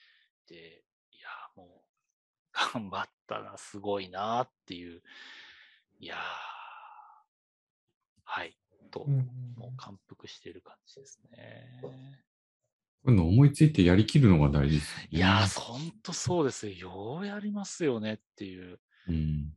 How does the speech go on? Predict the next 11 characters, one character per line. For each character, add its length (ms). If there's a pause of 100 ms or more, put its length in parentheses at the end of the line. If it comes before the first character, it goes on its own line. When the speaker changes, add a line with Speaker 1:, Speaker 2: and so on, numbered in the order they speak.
Speaker 1:
は 1500
ー 40
っ 40 (160)
て 80
い 180
う。 60
<laughs> 100 (4000)
思 200
い 40
ま 140
し 180